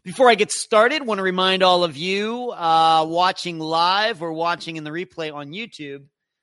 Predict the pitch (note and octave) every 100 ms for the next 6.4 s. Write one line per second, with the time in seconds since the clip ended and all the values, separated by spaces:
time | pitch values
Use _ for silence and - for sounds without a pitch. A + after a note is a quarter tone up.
0 | _ - C4+ F3 A3 F3 F#3 F3 - -
1 | F3 E3 D#3+ D#3+ E3 E3 E3 - E3+ D#3+
2 | D3+ D#3 D3 C#3+ D#3 A3 A3 D#3 D3 D3+
3 | D3 D3 D3 D3 D3 - D3+ C#3+ - D3+
4 | D#3 - F3 F#3+ A3 A3+ _ C3+ C3 C3+
5 | C3+ C3 C3+ C3 C#3+ C#3+ C#3 C#3+ C3+ B2
6 | C3+ D3 A3+